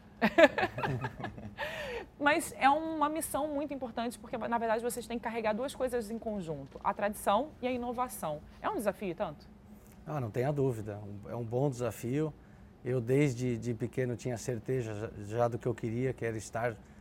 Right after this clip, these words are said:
Speaker 2: na empresa, trabalhando junto com a família. Então,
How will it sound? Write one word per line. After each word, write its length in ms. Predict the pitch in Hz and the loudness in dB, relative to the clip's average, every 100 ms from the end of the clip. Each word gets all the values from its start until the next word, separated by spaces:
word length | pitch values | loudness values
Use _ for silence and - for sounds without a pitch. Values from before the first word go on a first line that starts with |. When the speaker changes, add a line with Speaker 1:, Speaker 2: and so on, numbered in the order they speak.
| - | -8
Speaker 2:
na 140 | 117 117 | -2 -2
empresa, 440 | 104 117 135 120 | 0 2 2 2
trabalhando 480 | 123 110 113 123 123 | -2 -2 -2 -2 -4
junto 260 | 113 117 | -4 -6
com 80 | - | -6
a 60 | 117 | -6
família. 520 | 117 107 113 131 131 - - - - - | -6 -6 -4 -4 -6 -10 -20 -20 -20 -12
Então, 420 | 117 123 135 110 | -6 -4 -2 -4